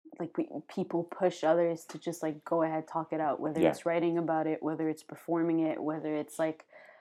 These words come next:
Speaker 1: seeing, you know, someone, like, a therapist or something. Like, now it's, um, more than ever, it's not a taboo thing to, like, overshare. It's like,
Speaker 2: Yeah.
Speaker 1: we want people to share. Like,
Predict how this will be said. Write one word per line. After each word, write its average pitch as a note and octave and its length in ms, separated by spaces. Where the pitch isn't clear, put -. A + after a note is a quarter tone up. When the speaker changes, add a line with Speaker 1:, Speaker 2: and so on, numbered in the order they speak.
Speaker 1:
seeing, F3 560
you F3 160
know, E3 140
someone, E3 580
like, D#3+ 180
a E3 60
therapist E3 720
or D#3+ 60
something. D#3+ 380
Like, D3+ 260
now F#3 320
it's, - 360
um, D#3+ 480
more F#3+ 480
than G3 240
ever, F#3+ 300
it's - 320
not F#3 500
a F3 140
taboo F3 440
thing F3+ 300
to, F3 120
like, E3 420
overshare. E3 680
It's - 80
like, E3+ 100
Speaker 2:
Yeah. F3 120
Speaker 1:
we F#3 140
want F3+ 460
people E3+ 280
to D3+ 160
share. - 320
Like, D3+ 220